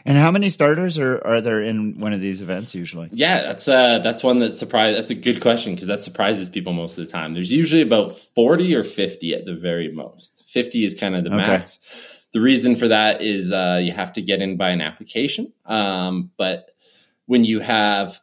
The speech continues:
Speaker 2: fifty cars on the side of the road and everyone has their individual crew, and there's usually at least three crew members. Sometimes I see, like, eight crew members for <laughs> an athlete, which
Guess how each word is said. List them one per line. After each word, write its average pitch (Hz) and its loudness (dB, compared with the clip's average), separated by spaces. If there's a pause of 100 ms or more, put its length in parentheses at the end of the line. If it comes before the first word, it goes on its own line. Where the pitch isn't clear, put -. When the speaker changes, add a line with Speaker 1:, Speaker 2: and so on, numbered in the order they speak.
(100)
Speaker 2:
fifty 107 -6
cars 123 0
on 143 -8
the 151 -8
side 147 0
of 147 2
the 143 -2
road 170 0
and 104 -4
everyone 117 2
has 120 0
their 110 4
individual 113 2
crew, 131 0
and 120 2
there's 101 -2
usually 135 4 (220)
at 110 -8
least 117 -4
three 110 -4
crew 117 -4
members. 113 -4
Sometimes 101 -4
I 98 -2
see, 107 0
like, 92 -2
eight 107 -6
crew 120 -2
members 110 0
for 117 -2
<laughs> - -2
an 127 2
athlete, 113 -2
which - -12